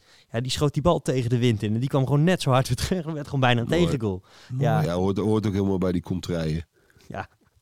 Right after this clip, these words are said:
Speaker 2: Dat soort weer, toch?
Speaker 1: Ja, je ziet ook als je, als je vanuit het stadion zie je ook het water zie je gewoon liggen. Ehm, vanuit de camerapositie in ieder geval, is wat ik ervan weet. En dat, eh, ja, e-, echt een beetje niemandsland.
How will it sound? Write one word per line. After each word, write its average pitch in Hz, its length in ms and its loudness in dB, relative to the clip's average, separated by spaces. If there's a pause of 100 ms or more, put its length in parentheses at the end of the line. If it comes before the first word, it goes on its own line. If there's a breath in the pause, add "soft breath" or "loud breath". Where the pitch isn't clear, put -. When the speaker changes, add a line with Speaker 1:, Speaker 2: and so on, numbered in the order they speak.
(300 soft breath)
Speaker 2:
Dat - 160 -6
soort 92 160 -4
weer, 82 420 -2
toch? 123 260 -4 (120)
Speaker 1:
Ja, 127 120 -4
je 135 160 0
ziet 160 220 -6
ook 175 140 -4
als 160 180 -6
je, 156 320 -6
als 151 120 -10
je 135 240 -8 (360)
vanuit 143 380 -6
het - 80 -20
stadion 160 440 -2
zie 156 140 -6
je 147 60 -2
ook 139 100 -6
het 120 100 -10
water 139 360 0
zie 156 140 -4
je 127 80 -2
gewoon 117 200 0
liggen. 120 420 -2
Ehm, 101 500 -6
vanuit 110 280 -8
de - 60 -16
camerapositie 120 760 0
in 110 60 0
ieder 104 140 -2
geval, 104 260 -6
is 123 80 -8
wat 104 160 -6
ik 104 100 -10
ervan 107 220 -8
weet. 98 260 -10 (520 soft breath)
En 107 140 -10
dat, 104 240 -10
eh, 101 240 -8 (520 soft breath)
ja, 107 280 -6
e-, 113 200 -10
echt 123 180 -8
een 147 60 -2
beetje 123 220 0
niemandsland. 117 600 -2